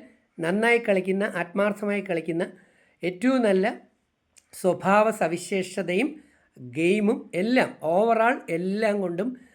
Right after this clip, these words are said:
നല്ല പെർഫോമൻസ് കാണിക്കുന്ന വ്യക്തിയെ നിങ്ങൾ വിജയിപ്പിക്കാനായിട്ട് ശ്രമിക്കുക. കാരണം അവർക്കേ മഹത്വം ഉണ്ടാവൂ,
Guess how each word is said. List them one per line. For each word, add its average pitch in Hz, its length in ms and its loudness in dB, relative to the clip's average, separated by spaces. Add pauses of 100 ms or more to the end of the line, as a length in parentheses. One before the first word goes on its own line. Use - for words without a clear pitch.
(200)
നല്ല 151 520 -2
പെർഫോമൻസ് 170 680 -4
കാണിക്കുന്ന 156 600 -6 (340)
വ്യക്തിയെ 147 640 -4 (300)
നിങ്ങൾ 143 240 -4
വിജയിപ്പിക്കാനായിട്ട് 143 880 -8
ശ്രമിക്കുക. 151 580 -10
കാരണം 165 380 -8
അവർക്കേ 180 340 -2
മഹത്വം 180 440 -2
ഉണ്ടാവൂ, 135 400 -6